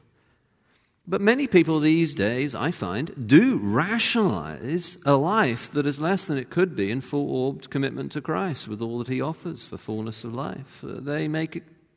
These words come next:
excuses. "Too busy," they will say, "too hard, too expensive, too much trouble." It is easier, many seem to feel, to go with the flow these days than stand up and be counted for what they believe in.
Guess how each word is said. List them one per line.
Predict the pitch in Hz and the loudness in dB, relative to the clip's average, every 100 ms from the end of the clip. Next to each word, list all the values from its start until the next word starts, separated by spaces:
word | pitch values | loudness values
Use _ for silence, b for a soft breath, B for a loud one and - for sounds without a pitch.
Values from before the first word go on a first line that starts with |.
| _ | _
excuses. | 165 - 233 247 - - - b b b | -8 -6 -6 -6 -10 -14 -20 b b b
"Too | - 240 | 2 8
busy," | 208 175 113 80 - B B B B | 10 10 6 0 -10 B B B B
they | - 90 | -10 -8
will | |
say, | 87 101 98 | -6 -6 -4
"too | - 196 | 0 2
hard, | 175 170 127 92 | 4 4 2 0
too | - 170 | 4 6
expensive, | 247 - - - 110 180 - 285 233 - - _ _ _ _ _ _ _ _ _ _ _ _ _ _ _ _ | 6 -2 -8 -6 -6 -6 -6 -6 -6 -12 -20 _ _ _ _ _ _ _ _ _ _ _ _ _ _ _ _
too | - 101 | -8 -4
much | 107 131 147 - | -4 -4 -8 -14
trouble." | - - 127 85 71 65 - _ _ _ _ _ _ _ _ b b b b b | -12 -8 -6 -6 -12 -14 -20 _ _ _ _ _ _ _ _ b b b b b
It | 180 | 10
is | 185 175 | 10 8
easier, | 214 269 226 117 90 73 | 6 6 6 4 2 -4
many | 123 127 113 107 | 2 4 4 2
seem | - 113 | 2 0
to | 107 | 0
feel, | 107 120 151 | 2 4 4
to | - | 4
go | 165 175 220 | 8 8 8
with | 240 | 6
the | 240 | 0
flow | - 220 117 87 90 | 4 6 6 2 0
these | 98 95 | -2 -2
days | - 92 107 | 0 0 0
than | 107 107 | -2 -6
stand | - 139 156 175 | 0 2 2 4
up | 170 165 | 2 2
and | 160 | -2
be | 165 | -2
counted | 160 160 180 156 78 | 0 -2 -2 -4 -6
for | 101 | -4
what | 107 131 | -4 -2
they | 107 | -2
believe | 107 110 147 190 | -2 -2 -2 -4
in. | 104 156 | -6 -10